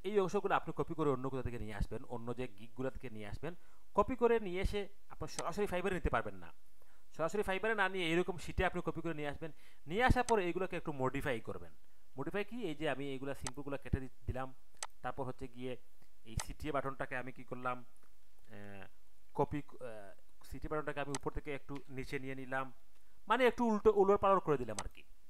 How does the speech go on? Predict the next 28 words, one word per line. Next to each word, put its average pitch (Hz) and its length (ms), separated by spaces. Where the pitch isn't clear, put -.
আচ্ছা, - 240
তারপর 220 220
আমি 208 120
একটা - 260
গিগ 196 200
থেকে 190 220
এই 170 120
সবগুলো 180 320
কপি 170 200
করে 165 120
না 143 60
নিয়ে 170 200
এসে 226 120
আমি 131 180
বিভিন্ন 165 220
গিগ 156 120
দেখে 165 180
কপি - 220
করে, 139 180
করে, 139 180
করে 135 100
আমি 127 160
এখানে 143 180
নিয়ে 135 160
আসবো। 123 200
এগুলো 135 140
কপি 131 180
করলে 123 140